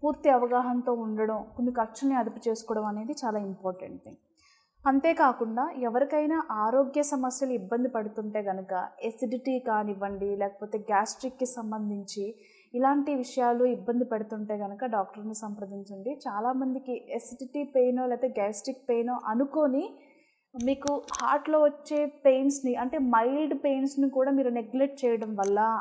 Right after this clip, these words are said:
హార్ట్కి సంబంధించిన ఇబ్బందులు, హార్ట్కి సంబంధించిన ప్రాబ్లమ్స్ వచ్చే అవకాశం కనిపిస్తుంది. కాబట్టి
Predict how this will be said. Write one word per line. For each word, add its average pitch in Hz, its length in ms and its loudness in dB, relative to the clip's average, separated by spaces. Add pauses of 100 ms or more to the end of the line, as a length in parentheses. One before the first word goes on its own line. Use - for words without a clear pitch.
హార్ట్కి 262 420 0
సంబంధించిన 240 840 -4
ఇబ్బందులు, 220 580 -2 (560)
హార్ట్కి 277 340 2
సంబంధించిన 254 560 -2
ప్రాబ్లమ్స్ 226 540 -2
వచ్చే 214 220 -6
అవకాశం 214 440 -2
కనిపిస్తుంది. 208 600 -8
కాబట్టి 196 520 -6